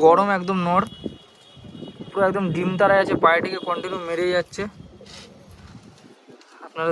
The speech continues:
দেখুন, যেও নিয়ে যাবে ডিম বাচ্চার জন্য পুরো রেডি পায়রা,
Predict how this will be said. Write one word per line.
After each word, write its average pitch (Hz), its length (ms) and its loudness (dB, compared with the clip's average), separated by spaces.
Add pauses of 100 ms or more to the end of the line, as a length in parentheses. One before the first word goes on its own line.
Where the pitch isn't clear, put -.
দেখুন, 160 240 -6 (1400)
যেও 196 260 6
নিয়ে 208 160 2
যাবে 214 140 6 (100)
ডিম 190 180 2
বাচ্চার 202 260 0
জন্য 208 200 -2
পুরো 208 120 -2 (120)
রেডি 190 180 -2 (100)
পায়রা, 202 240 6